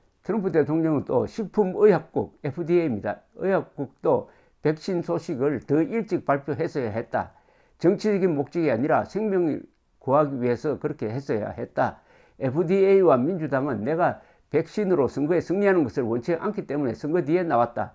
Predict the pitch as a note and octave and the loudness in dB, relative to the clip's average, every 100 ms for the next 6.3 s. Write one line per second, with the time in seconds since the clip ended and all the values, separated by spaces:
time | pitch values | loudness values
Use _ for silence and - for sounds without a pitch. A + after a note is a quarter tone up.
0 | _ _ _ - A#2 D3 E3 - G2 D3 | _ _ _ -6 2 4 2 0 -2 -2
1 | - B2 A#2 D3 - G2+ - D3+ D#3+ C#3+ | -2 -6 -4 -6 -8 -12 -8 -6 -4 -4
2 | G#2 G#2 F2+ F#2 - G2 - _ _ _ | -2 -4 -6 -12 -14 -20 -20 _ _ _
3 | _ - F3 F#3 F3 F#3 G#3+ G3 C#3+ C#3 | _ 6 6 8 6 6 4 2 0 0
4 | D3+ E3+ E3 D3 - B2 A#2+ G#2+ E3 E3+ | 0 2 2 2 0 0 -2 0 2 2
5 | C3+ C#3 D#3+ F3 C#3 - D3 F3+ E3 E3+ | 2 0 0 0 -2 -2 -6 -6 -8 -8
6 | - D3 - | -4 -4 -4